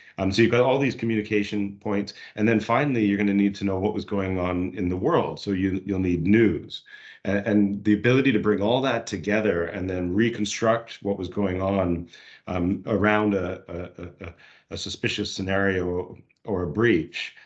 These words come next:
um, i-, is, is gonna be something that financial firms are expected to do. A-, and up until now, like, the, the regulatory technologies are so fragmented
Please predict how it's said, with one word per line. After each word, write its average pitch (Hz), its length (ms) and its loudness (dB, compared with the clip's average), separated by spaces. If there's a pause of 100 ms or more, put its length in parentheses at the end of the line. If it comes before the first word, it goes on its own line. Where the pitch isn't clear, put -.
(160)
um, 90 520 -2
i-, - 20 -10
is, 104 760 2
is 101 200 0
gonna 110 220 0
be 98 500 2
something 110 360 -2
that 95 280 0
financial 101 380 0
firms 101 260 -2
are 92 80 0
expected 92 540 -2
to - 120 -4
do. 98 380 2 (280)
A-, 117 200 0
and 123 160 4
up 127 160 4
until 101 540 0
now, 110 420 0
like, 92 320 -4
the, 92 300 -2
the 95 100 -4
regulatory 104 540 -2
technologies 92 680 -4
are 92 80 -2
so 110 240 0
fragmented 90 960 -4